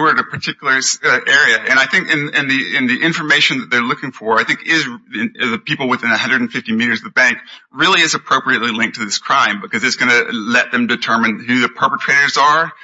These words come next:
It's gonna let them determine co-conspirators. There is reason to believe that, that, uh, Mister Chattree might be working with others. He, his,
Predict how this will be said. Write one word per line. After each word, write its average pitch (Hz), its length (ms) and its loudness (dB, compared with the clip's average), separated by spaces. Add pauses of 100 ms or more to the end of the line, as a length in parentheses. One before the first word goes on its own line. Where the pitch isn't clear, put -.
(140)
It's - 100 -10
gonna 117 160 0
let 110 180 0
them 117 200 0
determine 110 460 -2
co-conspirators. 123 920 0
There 113 160 2
is 92 100 -4
reason 113 320 -2
to 107 80 -10
believe 110 400 -4
that, 110 140 -4
that, 104 220 0 (280)
uh, 107 80 -2
Mister 113 300 0
Chattree 113 340 0
might 107 300 -2
be 104 180 -6 (300)
working 110 300 0
with 110 100 -6
others. 120 360 0
He, 113 100 -4
his, 95 300 -10